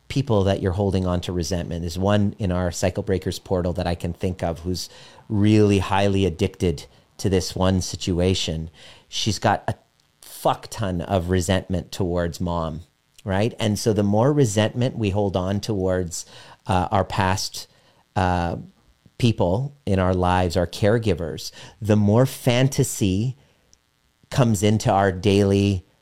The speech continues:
expectation of life, you know, because, you know, "This just like my mom. I want the opposite of my mom." We're looking for a fantasy. And when you can really learn how to open, open your heart to understanding mom instead of,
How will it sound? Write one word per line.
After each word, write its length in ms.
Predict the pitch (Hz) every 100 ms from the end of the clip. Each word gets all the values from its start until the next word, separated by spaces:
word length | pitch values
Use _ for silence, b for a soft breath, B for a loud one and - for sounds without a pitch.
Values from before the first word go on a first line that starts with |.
| _ _ _ _ -
expectation 840 | 117 - - - - 107 104 101
of 120 | 90 85
life, 640 | 87 85 - - - - _ b b b b
you 160 | - 98
know, 180 | 90 90
because, 520 | 90 101 107 95 - b b b _ _ - -
you 240 | - 101 107
know, 260 | 104 101 - -
"This 220 | 165 -
just 320 | - - -
like 200 | 156 156
my 140 | 143 147
mom. 320 | 139 147 127
I 80 | 113
want 240 | 120 143
the 160 | 147 117
opposite 480 | 147 156 156 - 127
of 100 | 107
my 160 | 107 104
mom." 240 | 107 92
We're 140 | 90
looking 280 | 95 104 120
for 200 | 107 101
a 40 | 95
fantasy. 680 | - 98 98 110 - -
And 200 | - -
when 140 | 98 98
you 80 | 95
can 180 | 113
really 300 | 104 123 165
learn 300 | 120 98 104
how 120 | 101 92
to 140 | 90
open, 320 | 95 - 85 85 - B B B -
open 320 | 123 120 123
your 140 | 113
heart 420 | 101 - 107 104 -
to 160 | -
understanding 1120 | - 107 107 101 - - 110 104 113 107 92 87
mom 400 | 82 69 53 -
instead 460 | 95 - - 110
of, 160 | 107